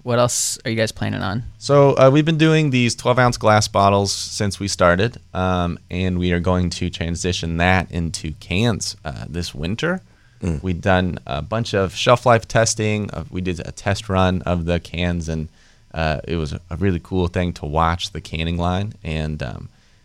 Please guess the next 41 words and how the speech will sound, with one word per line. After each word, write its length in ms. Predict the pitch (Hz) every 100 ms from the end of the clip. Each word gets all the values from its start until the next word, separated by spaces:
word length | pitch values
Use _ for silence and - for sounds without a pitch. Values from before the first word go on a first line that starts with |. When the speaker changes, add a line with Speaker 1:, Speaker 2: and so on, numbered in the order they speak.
| _
Speaker 2:
it's 200 | 90 -
gonna 200 | 107 95
be 540 | 85 90 90 87 80 -
canned 540 | - 90 92 95 90 -
in 80 | 82
a 80 |
way 180 | 82 87
that 180 | 82 78
it's 140 | 78
gonna 160 | - 73
taste 400 | - - 85 -
like 160 | 80 73
it's 140 | -
nitro, 460 | 78 80 - - 120 -
so 140 | -
that'll 200 | 80 80
be 120 | 80 85
neat. 320 | 92 120 - _
Speaker 1:
Cool. 260 | 104 101 - - _
Speaker 2:
Um, 240 | 90 87 87
'cause 100 | 90
you 80 |
can't 160 | 80 87
do 80 | 80
that 100 | 78
with 120 | 73
bottles. 400 | 78 76 73 73
It's 140 | - -
way 60 |
too 140 | 76 78
much 200 | 73 -
pressure. 460 | 80 76 71 67 - _ _ _ - - - - -
Uh, 380 | 90 87 82 78 -
and 200 | 87 82
then 380 | 82 78 80 -
we're 100 | 82
just 160 | 80 -
gonna 160 | 85
start 360 | 78 80 85 - - - - - -
distributing 460 | 107 - 139 127 123
those 360 | 123 123 127